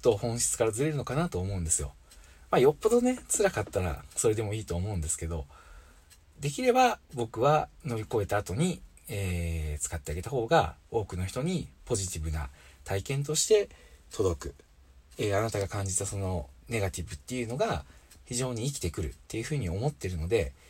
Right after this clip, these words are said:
そんな風に捉えてみてもらえたらいいのかなと思います。はい。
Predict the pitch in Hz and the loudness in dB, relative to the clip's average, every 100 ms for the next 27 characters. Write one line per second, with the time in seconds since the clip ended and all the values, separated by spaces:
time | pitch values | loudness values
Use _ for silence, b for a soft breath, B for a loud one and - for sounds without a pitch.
0 | b b - 117 110 113 104 160 147 - | b b -4 -2 0 0 2 2 0 -8
1 | - 113 87 92 92 85 92 117 175 95 | -4 -2 0 -2 -2 -2 -2 0 4 4
2 | - B B B B B - - 104 80 | 2 B B B B B -18 -8 -6 -6
3 | - - - - - _ - - 101 107 | -8 -12 -14 -20 -20 _ -20 -10 -4 -2
4 | 95 127 - - - - - - - - | 0 2 2 -2 -14 -20 -20 -20 -14 -2
5 | - 208 | 2 0